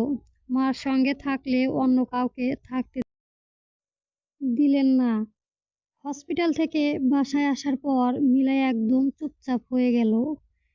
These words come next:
মিলার যে খুব বেশি চঞ্চল তা কিন্তু নয়। তারপরেও কেমন যেন ঠান্ডা হয়ে গেল। সব কাজ করে, কিন্তু তারপরও কেমন যেন এক অদৃশ্য নীরবতা,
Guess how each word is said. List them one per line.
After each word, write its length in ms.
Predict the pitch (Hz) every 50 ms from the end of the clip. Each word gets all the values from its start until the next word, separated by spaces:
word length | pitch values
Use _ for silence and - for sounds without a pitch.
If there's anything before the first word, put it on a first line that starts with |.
| _ _ _ _ _ _ _ _ -
মিলার 420 | 262 254 277 302 294 311 320 320 262
যে 140 | 277 339
খুব 240 | 320 330 - 330 285
বেশি 340 | 247 240 302 294 - - 302
চঞ্চল 680 | 294 - 320 311 294 262 - - 269 254 254 262 269 277 - -
তা 180 | 277 262 262
কিন্তু 380 | 247 - 277 254 240 - 254 240
নয়। 380 | 226 226 220 214 220 233 277 269 _ _ _ _ _ _ _
তারপরেও 720 | - 247 240 240 254 - 285 269 262 254 254 254 277 294 277
কেমন 400 | - - 262 254 247 254 247 247
যেন 280 | 254 254 240 240 254
ঠান্ডা 480 | 254 - - - 254 247 240 233 254 240
হয়ে 220 | 220 240 240 233
গেল। 360 | 226 226 220 214 214 240 277 285 - _ _ _ _ _ _ _ _ _ _ _
সব 280 | - - - 294 302 302 302 _
কাজ 300 | - 320 311 311 294 -
করে, 480 | - - 311 294 285 269 269 277 302 311 - _
কিন্তু 300 | - 302 302 285 - 302
তারপরও 840 | - - 294 285 285 269 262 277 302 294 277 262 262 254 254 277 311 330 _ _ _ _ _ _ _ -
কেমন 340 | 302 302 311 294 302 302 285
যেন 240 | 285 302 294 294 294
এক 380 | 285 277 262 269 277 - _ _ _ -
অদৃশ্য 680 | 269 269 240 220 277 262 - - - 269 254 254 269 320
নীরবতা, 680 | 302 269 269 277 247 247 240 214 226 - - 240 262 285